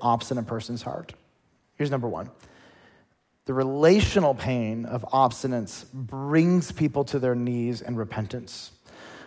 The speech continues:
Unfortunately, the greater the, the, the deeper the level of obstinance, the worse the pain needs to become for somebody to really actually run to Jesus and make things right with people in their life,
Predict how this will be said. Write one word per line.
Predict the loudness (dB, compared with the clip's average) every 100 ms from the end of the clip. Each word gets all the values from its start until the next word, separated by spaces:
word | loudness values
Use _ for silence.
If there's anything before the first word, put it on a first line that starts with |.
| -10
Unfortunately, | -2 6 6 8 4 4 2
the | 0
greater | -2 -6 4 6 6 6 4
the, | 2 0 -6
the, | 0 2
the | 2
deeper | 0 2 2 4
the | 4
level | 6 4 4
of | 4
obstinance, | 6 4 2 -2 0
the | -2
worse | 0 -2 -2 -4
the | -4
pain | -4 -4 -2
needs | -2 -4 -4
to | -6
become | -6 -2 0 2 0 -4 -12 -20 -8
for | -8
somebody | -4 -2 0 0
to | -2
really | -2 2 4 2 0 -2
actually | 4 6 6 0 -6 -4 -2 -2 -2 -6 -12 -20 -14 -4
run | 0 0 0
to | -4
Jesus | -6 -2 -2 0 0 -2 -6 -10 -12 -6
and | -2 -2
make | -2
things | -2 -4 -4
right | -4 -2 -2
with | -4 -6
people | -8 -6 -6
in |
their | -4
life, | -6 -8 -10